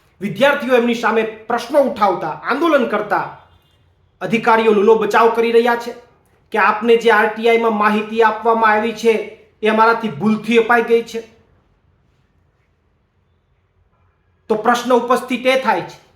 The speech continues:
કે જો પી જી વી સી એલના અધિકારીઓ આર ટી આઈમાં માહિતી ખોટી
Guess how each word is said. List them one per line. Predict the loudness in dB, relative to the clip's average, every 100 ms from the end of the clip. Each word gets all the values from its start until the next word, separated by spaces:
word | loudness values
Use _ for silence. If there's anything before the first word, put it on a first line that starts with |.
| _ _ _ _ -4
કે | 0
જો | 4 4 2 -8 -4
પી | -4
જી | -2 -2
વી | -2
સી | -2 0
એલના | 2 2
અધિકારીઓ | 0 -4 0 0 2 2
આર | 2 0
ટી | 0 0
આઈમાં | 0 0 0
માહિતી | 0 -2 -4 -4 -4 -6 -10 _ -8
ખોટી | -6 -2 0